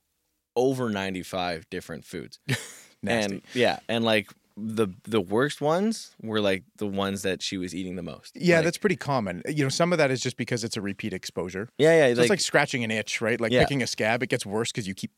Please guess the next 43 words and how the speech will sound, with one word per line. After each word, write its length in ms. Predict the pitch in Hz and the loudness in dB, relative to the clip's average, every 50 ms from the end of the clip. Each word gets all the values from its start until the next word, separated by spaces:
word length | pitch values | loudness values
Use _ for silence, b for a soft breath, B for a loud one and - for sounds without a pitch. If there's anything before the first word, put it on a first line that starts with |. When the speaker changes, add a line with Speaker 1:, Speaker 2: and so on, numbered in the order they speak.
| _ - | _ -12
Speaker 2:
picking 320 | - - - 117 113 120 | -12 -8 -8 -8 -6 -6
at 120 | 120 131 | -6 -2
it. 60 | 139 123 | 2 6
Speaker 1:
Yeah, 320 | 139 139 127 110 98 - - | 6 8 8 6 4 2 0
yeah, 240 | - 123 131 127 123 | 2 4 6 6 8
Speaker 2:
So, 40 | 123 | 6
Speaker 1:
yeah. 180 | 123 117 110 - | 6 4 4 2
Speaker 2:
yeah, 180 | - 147 135 123 | 2 2 2 4
that's 180 | 127 127 - | 2 0 0
not, 220 | 143 127 117 - - | 0 -2 -2 0 2
that's 160 | 147 147 - | 2 2 2
not 140 | 160 135 131 | 2 0 2
any 160 | 131 127 120 | 0 0 0
better. 200 | 110 135 123 110 | 2 2 0 2
But, 360 | 110 - 226 180 123 - - - - - - - | 2 4 4 4 4 2 -2 -10 -18 -18 -14 -6
you 120 | - 160 | -2 0
know, 120 | 151 147 143 | 0 2 2
the, 180 | 127 139 139 - - | 0 0 -2 0 -2
I 80 | - | 0
think 180 | - 196 240 - | 0 0 0 2
most 300 | 123 139 165 - - - | 0 0 0 -2 -4 -4
people, 440 | - 135 151 - 92 87 85 87 - | -4 -4 -4 -4 -4 -4 -4 -2 0
I 60 | - 156 | 0 0
don't 100 | 190 143 | 2 2
remember 180 | 143 143 131 | 0 0 0
what 80 | 127 104 | 0 0
the, 180 | 110 101 95 - _ _ _ | -2 -4 -4 -6 _ _ _
the 180 | - 110 101 - - - | -6 -6 -6 -6 -6 -8
new 400 | 104 98 107 110 107 110 120 135 | -6 -4 -2 -2 -2 -2 0 0
numbers 380 | 123 104 92 87 95 92 - | 0 -2 -4 -4 -6 -6 -4
are, 160 | 85 90 92 | -4 -4 -4
but 160 | 98 117 - - _ _ B B B B B B B B | -4 -4 -6 -6 _ _ B B B B B B B B
there 140 | - 131 156 | 0 2 2
was 140 | 180 139 127 | 2 2 0
a 40 | |
statistic 480 | - - - 110 - 135 131 - 127 - | -2 -4 -4 -4 -4 -4 -2 -2 -4 -4
for 120 | - 120 | -2 -2
a 40 | 104 | 0
while 240 | 95 104 123 131 123 | 2 2 2 2 2
that 120 | 98 101 - | 0 -2 -4
said 220 | - 110 101 - | -4 -6 -4 -2
people 320 | - 190 202 - 185 123 123 | -2 -2 0 2 2 2 2
eat 160 | 127 123 | 0 -2